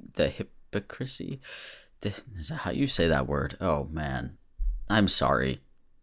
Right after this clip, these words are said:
The hypocrisy? There's one way to say that word, and I'm not sure which one it is. Hippo-, hypocr-, hip-,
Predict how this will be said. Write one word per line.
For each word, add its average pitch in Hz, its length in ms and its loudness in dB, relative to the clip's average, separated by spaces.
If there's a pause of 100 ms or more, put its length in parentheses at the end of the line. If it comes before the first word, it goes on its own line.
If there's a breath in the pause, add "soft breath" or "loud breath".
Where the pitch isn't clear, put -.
(100)
The 107 80 6
hypocrisy? 151 920 6 (680)
There's 113 240 6
one 123 220 8
way 120 120 10
to 101 80 8
say 104 200 6
that 87 180 6
word, 85 240 4
and 76 80 0
I'm 78 140 4
not 78 160 2
sure - 180 -2
which 76 220 -2
one 71 120 -4
it 71 80 -10
is. 65 280 -4 (1600 loud breath)
Hippo-, 120 340 12
hypocr-, 107 560 10
hip-, 104 320 -2